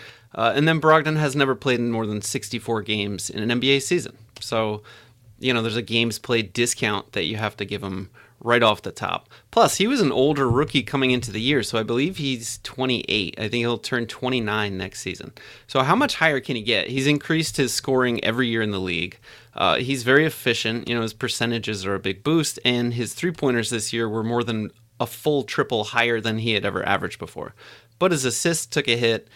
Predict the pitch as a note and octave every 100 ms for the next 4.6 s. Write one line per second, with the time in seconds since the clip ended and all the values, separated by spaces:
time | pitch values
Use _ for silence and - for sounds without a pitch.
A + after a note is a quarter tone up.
0 | - - G#2+ - D3 D3+ B2 B2 A2+ A2
1 | G#2+ G#2+ A2 F#2+ F#2+ G2 A#2+ A2+ A2 G#2
2 | G#2 - G2+ G2 G2 - - - _ _
3 | - - C3 B2+ - _ _ _ _ -
4 | - - C#3+ C#3 F#2 F#2+